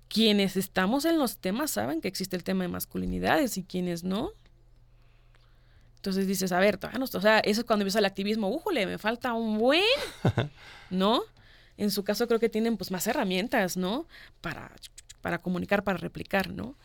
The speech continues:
Speaker 1: Incluso justo uno de los compas, pues, que más aprecio, me permito decir su nombre, Henry Santamaría.
Speaker 2: Ujú.
Speaker 1: O sea, él me encanta su trabajo de infancias porque trabaja violencia sin mencionar la palabra violencia.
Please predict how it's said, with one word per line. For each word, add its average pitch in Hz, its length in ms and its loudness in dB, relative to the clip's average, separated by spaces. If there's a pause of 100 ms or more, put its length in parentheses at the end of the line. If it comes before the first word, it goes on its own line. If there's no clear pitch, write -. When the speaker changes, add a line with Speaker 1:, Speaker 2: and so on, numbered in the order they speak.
(300)
Speaker 1:
Incluso 190 400 0
justo 220 600 4
uno 208 200 4
de 208 140 6
los 180 340 4
compas, 196 540 0
pues, 165 120 -4
que 170 120 -4
más 170 140 -2
aprecio, 220 600 2 (200)
me 180 200 0
permito 190 420 0
decir 220 180 4
su 214 100 0
nombre, 208 260 4
Henry 208 280 0
Santamaría. 180 640 -2
Speaker 2:
Ujú. 110 680 -10
Speaker 1:
O 185 40 -4
sea, 202 140 2
él 202 40 2
me 214 80 4
encanta 214 360 0
su 196 120 -4
trabajo 185 420 0
de 202 60 2
infancias 190 520 0
porque 185 280 -4
trabaja 190 320 0
violencia 196 440 2
sin 285 240 2
mencionar 190 360 0
la 185 120 -2
palabra 175 320 -2
violencia. - 560 -8